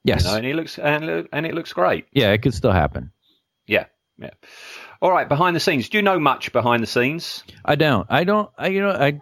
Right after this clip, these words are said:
Speaker 1: we talked about this before. I do not really. I like to watch the movies and watch special effects and that kind of stuff. I don't really care often how it's made. I like it when you tell me,
Speaker 2: Hmm.
Speaker 1: because I don't have to research, but I won't research it myself. But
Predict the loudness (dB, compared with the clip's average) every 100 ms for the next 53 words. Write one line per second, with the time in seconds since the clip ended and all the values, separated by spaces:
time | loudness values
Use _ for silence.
0 | -12 -6 -4 0 0 0 -2 0 -2 -4
1 | 0 2 4 4 2 2 2 4 4 2
2 | 2 2 4 2 0 -8 -20 -8 0 2
3 | 4 2 0 4 2 2 0 2 4 4
4 | 4 4 4 2 0 0 2 0 2 -2
5 | 2 0 2 2 2 2 0 -2 -20 -4
6 | 0 2 2 2 2 0 0 2 4 4
7 | 2 2 4 4 4 4 2 2 2 2
8 | 4 2 2 2 2 4 2 2 2 2
9 | 2 0 -2 _ _ _ _ _ -4 0
10 | 0 2 2 4 4 2 0 2 2 0
11 | -2 2 4 4 4 4 2 2 0 0
12 | 0 2 2 2 0 2 2